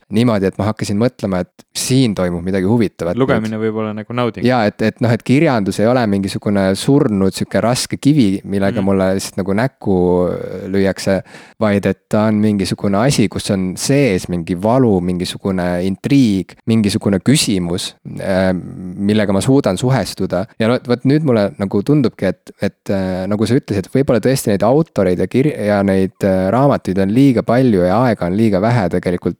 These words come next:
Speaker 1: äh, siukses tüüpilises koolisüsteemis.
Speaker 2: Mhm.
Speaker 1: Et, äh, võib-olla kirjandust ei tohikski üldse õpetada,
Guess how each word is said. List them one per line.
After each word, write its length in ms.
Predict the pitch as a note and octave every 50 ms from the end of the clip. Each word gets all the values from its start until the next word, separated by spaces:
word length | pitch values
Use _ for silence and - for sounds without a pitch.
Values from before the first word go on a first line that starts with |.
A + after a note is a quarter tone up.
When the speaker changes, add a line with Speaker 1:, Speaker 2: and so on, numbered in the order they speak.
| _ _ -
Speaker 1:
äh, 280 | F#2+ F2 E2+ F2 F2+ - - - - - - - - - _
siukses 300 | - - - - F#2 - -
tüüpilises 840 | - A#2+ B2+ C3 - _ G2+ F2+ F#2 F#2 F2+ F2+ E2+ - - - - -
koolisüsteemis. 1000 | _ - A#2 A#2+ A#2 G#2 F#2 F#2 E2+ - - - A#2+ B2 A#2+ G#2+ F#2 F2+ A2+ A2
Speaker 2:
Mhm. 200 | A2 A2 G#2+ A#2 - _ _ -
Speaker 1:
Et, 360 | G#2+ G2+ G2 - _ _ -
äh, 180 | G#2 F#2+ G2 - - _
võib-olla 360 | A2 A2+ C#3+ D#3 D#3+ D3+ C3 G2+
kirjandust 840 | - A#2 C3+ D#3 D#3+ B2+ G#2+ F#2+ F2 F#2 F2+ - - - _ - - -
ei 120 | A2 G#2
tohikski 1000 | - - B2 C#3 D3 B2 F#2 - - - - - - B2+ B2 A#2 F#2+ F2 F2 - _ -
üldse 600 | A#2 A#2+ B2+ C3 - _ - - - F2+ F2 - - - _ _ - - - _ - - - - -
õpetada, 560 | G#2 A2+ - - F2+ - - F#2 E2 - F2+